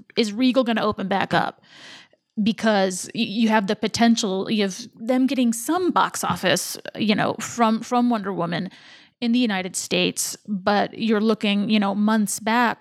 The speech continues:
when Universal announced, uh, their deal on limited windows. You know,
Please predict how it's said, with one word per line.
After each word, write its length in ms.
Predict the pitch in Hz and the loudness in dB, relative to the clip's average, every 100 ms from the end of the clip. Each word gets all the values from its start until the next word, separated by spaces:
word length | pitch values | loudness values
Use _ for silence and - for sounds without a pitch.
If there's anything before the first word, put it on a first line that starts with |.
| - | -8
when 560 | 214 202 208 202 202 | -2 2 2 2 0
Universal 720 | 208 202 196 196 196 - 196 185 | 2 2 2 2 0 0 -2 -2
announced, 720 | 196 190 190 - - - - - - - - - | 0 2 2 0 -4 -8 -10 -18 -20 -20 -6 0
uh, 160 | 196 | 0
their 220 | 196 190 | 2 0
deal 240 | 196 196 185 | 2 2 2
on 160 | 180 | -2
limited 360 | 170 165 175 180 | -4 -6 -4 -2
windows. 560 | 214 262 196 - 175 - | 0 2 0 -2 -6 -4
You 200 | 208 190 | -2 -2
know, 240 | - | -4